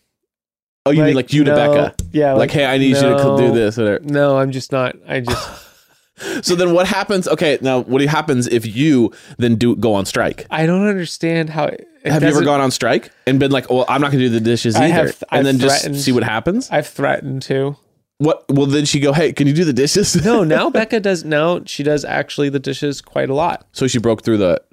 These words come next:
Speaker 1: through that barrier.
Speaker 2: I s-, yeah, I won that one.
Speaker 1: Oh.
Speaker 2: I won that one.
Speaker 1: Wow.
Speaker 2: I guess you could say that.
Speaker 1: Congrats.
Speaker 2: In the power struggle, in the power battle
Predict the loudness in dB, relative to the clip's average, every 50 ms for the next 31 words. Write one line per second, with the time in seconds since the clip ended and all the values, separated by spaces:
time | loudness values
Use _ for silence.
0 | _ -2 0 0 2 2 0 -2 -2 _ -4 -2 0 0 2 2 2 2 2 2
1 | 2 2 2 0 -2 -2 -4 -2 -2 0 0 0 0 0 -2 0 0 2 2 2
2 | 2 0 0 0 0 0 -2 -4 -4 -8 -10 -10 -10 -12 -12 -16 -20 -20 -20 _
3 | _ -10 -6 -4 -2 -2 -2 -2 -2 -4 -8 -8 -4 -2 0 0 0 0 0 -2
4 | -2 -2 -2 -4 -4 -6 -8 -10 -10 -10 -10 -10 -10 -8 -6 -6 -6 -8 -10 -8
5 | -4 -4 -2 -2 -2 -2 -2 -4 -6 -8 -12 -8 -8 -8 -6 -2 0 0 0 0
6 | 0 -2 -2 0 0 0 0 0 -2 -2 -4 -6 -12 -18 _ _ -4 -2 -2 -2
7 | -4 -4 -4 -2 0 2 2 0 0 -4 -4 -2 -2 -2 0 0 0 0 0 -2
8 | -2 -4 -6 -6 -4 -2 0 0 0 0 0 0 0 2 2 0 0 -2 -4 -8
9 | -12